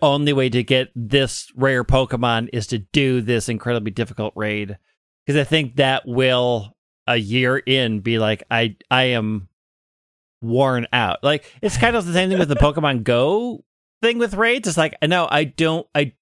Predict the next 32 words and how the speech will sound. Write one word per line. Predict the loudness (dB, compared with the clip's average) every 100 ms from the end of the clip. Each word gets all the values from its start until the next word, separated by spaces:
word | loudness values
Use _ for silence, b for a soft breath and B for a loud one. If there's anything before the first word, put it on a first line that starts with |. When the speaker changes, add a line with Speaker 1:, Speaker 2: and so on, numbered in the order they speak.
| _ _
Speaker 1:
I | 0
don't | 0 -2 _
care | -2 0 0 -4
anymore. | -6 -6 -8 -10 _ _ 2
I |
don't | 2 2
care | 2 4 2
that | 0 -4
this | -6
is | -4
the | -4 -2 0
only | 0 0 0
way | 0
to | 0
get | -2 -6
Terrakion | -2 0 0 0 0 0
this | -4 -4
weekend. | -4 -4
I | -6 -8 _ 0
do | 2
not | 2 0 0
want | -2 -4
to |
do | -6 -6
this | -6 -8
anymore." | -14 -20 _ _ _ _ _ _ -4
Speaker 2:
I | 0
mean, | 0
in | 2 0
Sword | 2 2
and | 2
Shield, | 2 4 4